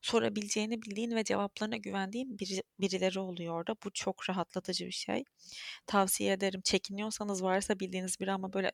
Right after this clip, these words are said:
tereddüt ediyorsanız bilin ki ona da çok iyi gelecek bu. Bir hayrı-, hayrınız olur yani ona da.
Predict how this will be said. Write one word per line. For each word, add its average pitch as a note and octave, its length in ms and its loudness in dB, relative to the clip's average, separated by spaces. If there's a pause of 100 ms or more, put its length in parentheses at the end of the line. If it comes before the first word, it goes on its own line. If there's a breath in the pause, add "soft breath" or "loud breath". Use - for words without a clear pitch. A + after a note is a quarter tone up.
(120)
tereddüt - 360 0
ediyorsanız A#3 640 2
bilin A3 240 0
ki A3+ 100 2
ona G3+ 220 2
da F#3 80 2
çok - 280 -8
iyi E3+ 100 -4
gelecek E3+ 380 0 (140)
bu. G#3+ 140 0 (200)
Bir G#3 140 2
hayrı-, G3+ 380 10 (120)
hayrınız F#3+ 480 4
olur E3+ 200 2
yani E3 360 0 (240 loud breath)
ona E3+ 260 -2
da. G#3 140 2